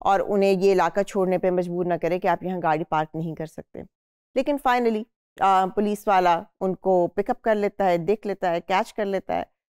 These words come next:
और वो उन्हें ये कहता है कि आप यहाँ गाड़ी पार्क नहीं कर सकते और आप यहाँ गाड़ी में नहीं सो सकते।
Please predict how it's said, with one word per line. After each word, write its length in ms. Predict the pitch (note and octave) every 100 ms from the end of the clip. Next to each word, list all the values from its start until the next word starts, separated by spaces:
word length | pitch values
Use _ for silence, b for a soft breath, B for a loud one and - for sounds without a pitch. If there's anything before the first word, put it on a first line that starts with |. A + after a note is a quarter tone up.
| _ -
और 380 | G3+ G3 F#3 F#3+
वो 180 | F#3 F#3+
उन्हें 160 | F#3+
ये 120 | F#3+
कहता 280 | F#3 E3+ F#3+
है 80 | F#3
कि 100 | F#3
आप 180 | E3+ F3
यहाँ 140 | F3
गाड़ी 220 | D#3+ D#3 E3
पार्क 180 | D#3+ E3 E3+
नहीं 200 | F#3+ G#3+
कर 100 | G3+
सकते 420 | - - F#3 F3+ _ -
और 100 | -
आप 160 | F3 F#3
यहाँ 180 | F#3+ E3+
गाड़ी 260 | D#3 D#3
में 120 | D#3+ D3+
नहीं 200 | G3 G#3+
सो 180 | G#3+ G3
सकते। 400 | F3+ _ -